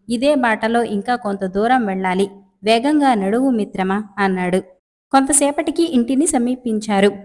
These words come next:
మనుషుల జాడ కనిపించలేదు. మెల్లగా లోపలికి వెళ్లారు. ఒక గది నుంచి పెద్దగా కురక శబ్దం వినిపించింది. జగన అటుకేసి చూశాడు. భయంకర రూపంతో ఒక రాక్షసుడు నిద్రిస్తూ ఉండటం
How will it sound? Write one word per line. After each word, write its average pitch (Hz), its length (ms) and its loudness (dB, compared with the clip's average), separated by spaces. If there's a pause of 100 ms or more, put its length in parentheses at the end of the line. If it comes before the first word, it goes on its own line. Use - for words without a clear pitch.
(320)
మనుషుల 247 460 2
జాడ 190 320 -2
కనిపించలేదు. 254 960 -2 (360)
మెల్లగా 277 460 2
లోపలికి 262 560 0
వెళ్లారు. 190 500 -2 (360)
ఒక 233 120 -2
గది 208 300 2
నుంచి 262 340 2
పెద్దగా 220 560 -4
కురక 226 360 -4
శబ్దం 196 420 -4
వినిపించింది. 185 760 -4 (400)
జగన 240 320 2
అటుకేసి 214 760 -2
చూశాడు. 196 440 -2 (500)
భయంకర 302 540 0
రూపంతో 220 540 0
ఒక 214 200 -6
రాక్షసుడు 196 600 -4
నిద్రిస్తూ 226 680 -2
ఉండటం 190 380 -2